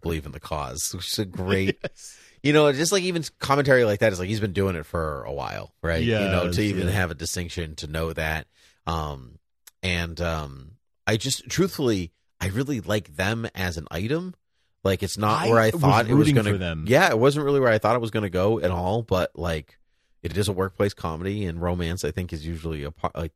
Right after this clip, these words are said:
Speaker 1: kind of the trope of that
Speaker 2: True.
Speaker 1: s-, storytelling style. And, uh, it, they really work for me,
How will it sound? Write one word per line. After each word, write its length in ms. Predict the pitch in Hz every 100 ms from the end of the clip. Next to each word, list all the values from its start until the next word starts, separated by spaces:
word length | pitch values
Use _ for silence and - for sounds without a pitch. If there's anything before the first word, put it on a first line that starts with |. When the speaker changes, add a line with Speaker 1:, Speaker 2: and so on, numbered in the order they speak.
| _
Speaker 1:
kind 220 | - 87
of 80 | 73
the 40 |
trope 380 | - - 87 - -
of 140 | 73
that 240 | 76 71 - _ _
Speaker 2:
True. 320 | - 85 87 - _ -
Speaker 1:
s-, 80 |
storytelling 600 | - 101 131 - 92 67 80
style. 500 | - 71 65 58 - _ _ _ -
And, 300 | 92 87 82
uh, 380 | 92 85 76 69 - _ _ _ - _ -
it, 160 | 120 101
they 160 | 113 120
really 320 | 104 135 131
work 300 | 98 147 -
for 160 | -
me, 340 | 85 62 64